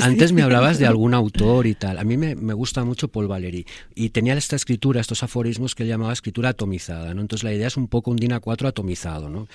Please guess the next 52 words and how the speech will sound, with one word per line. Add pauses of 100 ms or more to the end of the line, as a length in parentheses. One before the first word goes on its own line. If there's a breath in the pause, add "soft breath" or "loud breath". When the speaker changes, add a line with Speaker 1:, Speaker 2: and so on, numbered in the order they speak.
(200 loud breath)
Speaker 1:
En
cuanto
lo
abres
y
lo
despliegas
es
mucho
más
aparente
físicamente
de
lo
que
parece
un
din
A
cuatro (360 loud breath)
y
luego
todos
los (640 loud breath)
nombres
que
aparecen
pues
te (180)
pueden
dar
muchas
lecturas,
¿no?
Es
un
poco
el
infinito
en
un
grano
de
arena,
¿no?
Entonces (340)
Speaker 2:
Sí,
Speaker 1:
es
esta
la
Speaker 2:
tal
cual.